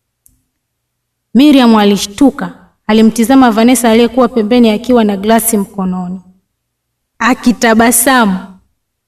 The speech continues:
kana kwamba kila kitu kiko sawa. "Miriam, tulia tu. Hawa watu ni wa maana.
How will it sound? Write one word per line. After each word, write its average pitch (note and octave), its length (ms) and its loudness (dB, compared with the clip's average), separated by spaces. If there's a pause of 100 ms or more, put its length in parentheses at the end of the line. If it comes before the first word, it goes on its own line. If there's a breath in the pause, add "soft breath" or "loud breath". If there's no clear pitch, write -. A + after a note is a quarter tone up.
(200)
kana A3+ 300 0
kwamba A#3 760 -2
kila C#4+ 220 2
kitu B3+ 240 0
kiko B3 240 -2
sawa. F#3+ 500 -6 (1300)
"Miriam, A3 480 2 (760)
tulia A#3+ 540 4
tu. F#3 240 -12 (540)
Hawa B3+ 300 0
watu A#3+ 260 0
ni G#3 120 0
wa G3 160 -2
maana. G3 600 -2